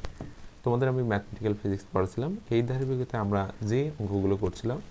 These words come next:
কোসি রিমান সংক্রান্ত, এবারে অঙ্কটা রয়েছে কোসি রিমান সমীকরণ ব্যবহার করে দেখাও যে এফ জেড equal to জেড কিউব একটি হচ্ছে বিশ্লেষিক অপেক্ষক। এখন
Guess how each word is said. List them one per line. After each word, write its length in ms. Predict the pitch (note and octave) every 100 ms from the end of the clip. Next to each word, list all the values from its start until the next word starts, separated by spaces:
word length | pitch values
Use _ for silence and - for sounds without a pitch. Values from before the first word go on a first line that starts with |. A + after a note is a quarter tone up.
| - - - - - - -
কোসি 180 | B2 A#2+
রিমান 200 | A2+ A#2 A2+
সংক্রান্ত, 380 | G2 G2 F#2 A2 F#3+ - - -
এবারে 200 | B2+ D#3+ E3
অঙ্কটা 300 | G#2+ G#2 G2 F#2+
রয়েছে 260 | G2+ - G3 - -
কোসি 180 | A#2 B2+ C3+
রিমান 160 | C3+ C3
সমীকরণ 380 | B2 A2 A2 A2
ব্যবহার 240 | G2 G2+ G2+
করে 120 | G#2+ G#2 F#2+
দেখাও 220 | F2+ G2 A#2
যে 80 | G3 - G#2+
এফ 80 | G2 G2
জেড 140 | C3+ G#2
equal 180 | G#2 G2 -
to 80 | F#3+ C3+
জেড 160 | G#2 G2+ -
কিউব 120 | C#3 F#2+
একটি 140 | -
হচ্ছে 160 | G2 - C#3+ F#2
বিশ্লেষিক 440 | - F#2 - D3 - G2
অপেক্ষক। 340 | - F2 - - - - - - - - B2+
এখন 200 | E3